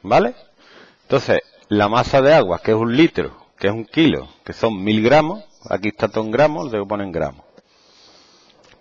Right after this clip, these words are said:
por el calor específico del agua, que es una caloría, por gramo partido grado centígrado, es decir, que ya sabes que la caloría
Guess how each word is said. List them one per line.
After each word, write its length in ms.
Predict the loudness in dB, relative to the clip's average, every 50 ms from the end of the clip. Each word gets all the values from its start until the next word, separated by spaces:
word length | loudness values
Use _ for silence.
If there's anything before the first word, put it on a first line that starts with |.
| _ 0
por 320 | 2 4 4 4 0 -2 -10 -6
el 180 | -4 -4 -2
calor 280 | 0 2 2 2 2 0
específico 580 | -2 -2 -2 -2 -2 -2 -4 -6 -4 0 2 2
del 160 | 4 4 4
agua, 400 | 4 2 0 -6 -16 -20 -20 _ _ _ _ _
que 140 | -2 0 0
es 80 | 0 -2
una 220 | -6 -4 -4 -4 0
caloría, 520 | 0 0 0 0 0 0 0 0 -2 -4 -8 _ _ _ _ _ _ _ -20 _ _ _ _ _ _ _ _ _ _ _ _ _ _ _ _ _ _
por 180 | -4 -2 -2 0
gramo 280 | 0 0 0 0 -2 -2
partido 320 | -2 -2 -2 0 0 0
grado 160 | 2 0 0
centígrado, 640 | -2 -4 -10 -8 -4 -2 2 2 4 4 2 2 -2 -8
es 60 | -4
decir, 340 | 0 0 0 0 -2 -6 -2
que 160 | -2 -2 0
ya 120 | 0 0
sabes 300 | 0 2 0 0 0 -2
que 340 | -6 -4 0 0 0 0 _ _ _ _ _ _ _ _ _ _ _ _ _ _ _ _ _ -4
la 280 | 0 4 4 4 4 4
caloría 760 | 2 2 2 2 0 0 2 2 4 2 2 0 -4 -12